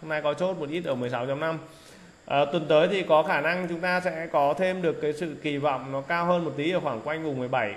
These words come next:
hoặc là mười bảy chấm năm. Đây sẽ là những cái vùng mà sẽ canh chốt. Chốt xong thì nó rơi xuống lè tè thế này thì ta lại mua.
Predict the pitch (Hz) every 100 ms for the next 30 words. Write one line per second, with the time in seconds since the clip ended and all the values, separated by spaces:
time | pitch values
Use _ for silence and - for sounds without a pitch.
0 | - 123 117 127 123 123 104 110 147 160
1 | 135 127 135 139 - 147 127 135 147 127
2 | 117 117 107 107 - - 139 139 180 185
3 | - - - - - - - - 131 160
4 | 175 180 165 151 143 156 165 165 170 175
5 | 156 165 165 147 143 139 147 156 139 147
6 | 156 151 143 175